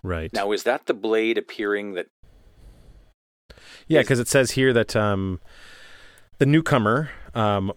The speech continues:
Speaker 1: pulling back, holding his hand to his side, just like he was gonna, he's holding his hand out to summon the sword. And then he summons the, the shard blade that Ka-, that he took from Kaladin. The same one.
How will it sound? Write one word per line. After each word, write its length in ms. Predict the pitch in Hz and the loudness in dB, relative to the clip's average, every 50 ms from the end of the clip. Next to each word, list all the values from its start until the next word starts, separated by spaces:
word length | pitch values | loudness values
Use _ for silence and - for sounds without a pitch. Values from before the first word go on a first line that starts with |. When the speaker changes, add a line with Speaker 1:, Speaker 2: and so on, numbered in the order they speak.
| - _ - | -10 _ -6
Speaker 1:
pulling 460 | - - 151 156 160 160 151 135 107 | -2 2 2 4 4 2 2 0 2
back, 340 | - 123 120 120 123 - - | 2 4 4 4 2 0 -4
holding 560 | - - - - - 143 151 156 160 160 156 | -16 -16 -8 -2 0 2 2 2 2 2 0
his 160 | 143 127 - | 0 -2 -4
hand 580 | - - - 127 123 123 127 131 131 127 123 120 - | -6 -6 -4 -2 0 2 2 0 0 -2 -4 -6 -8
to 160 | - - 123 | -4 -2 -2
his 160 | 110 104 95 | -2 -2 -2
side, 560 | - - - - 107 107 107 98 92 85 85 | -4 -4 -2 0 0 2 2 0 0 -2 -2
just 200 | - 135 131 - | -2 -2 0 2
like 140 | 151 143 - | 0 0 0
he 120 | - 139 135 | 0 0 0
was 100 | 127 - | 0 2
gonna, 320 | - 131 120 120 117 110 | 2 2 2 4 2 0
he's 160 | 98 104 113 - | 0 -2 -2 2
holding 220 | 123 131 139 135 | 2 2 2 2
his 120 | 123 113 | 0 0
hand 220 | - 120 120 120 104 | 2 0 2 2 2
out 220 | 107 107 107 - - - - | 0 0 0 -2 -6 -12 -8
to 80 | - 117 | -6 -6
summon 320 | - - - 104 104 101 98 | -4 -2 -2 0 0 0 0
the 80 | 92 90 | -2 -4
sword. 460 | - - 104 98 90 85 80 80 - - - - - - - - - | -2 -2 -2 0 0 -2 -4 -6 -10 -14 -20 -20 -20 -20 -12 -4 0
And 180 | 127 123 120 123 | 0 2 4 4
then 120 | 127 127 | 2 2
he 220 | 107 - - 143 | 0 -4 -4 -4
summons 600 | 139 - - - 127 127 131 123 117 107 98 98 | -2 -2 2 2 2 4 4 2 0 0 -2 -2
the, 400 | 95 117 110 104 101 98 95 92 - _ _ - | 0 2 2 2 2 0 -2 -4 -8 _ _ 0
the 140 | - 113 107 | 0 0 2
shard 400 | - - - 101 104 107 104 95 | 2 0 2 2 2 2 0 -2
blade 360 | 90 85 82 71 62 - - - - _ _ - _ _ - _ _ _ _ _ _ _ _ _ _ _ _ _ _ _ - _ - | -6 -6 -8 -8 -10 -14 -18 -20 -20 _ _ -20 _ _ -20 _ _ _ _ _ _ _ _ _ _ _ _ _ _ _ -20 _ -4
that 180 | 113 104 - - | -4 -4 -4 -2
Ka-, 200 | - 117 110 110 | -4 -2 -2 0
that 200 | 110 104 - - | -2 -4 -2 -4
he 100 | 110 101 | -4 -2
took 180 | - 120 - | -2 -2 -4
from 140 | - 107 104 | -4 -6 -2
Kaladin. 460 | - 110 117 120 104 - - - - - _ _ - - _ - _ - | 0 2 2 2 0 -2 -4 -10 -16 -20 _ _ -20 -20 _ -20 _ -10
The 80 | - - | -8 -4
same 360 | - - 110 110 110 101 95 | -2 0 0 0 0 0 0
one. 320 | 95 92 87 80 82 - | -2 -2 -4 -6 -8 -14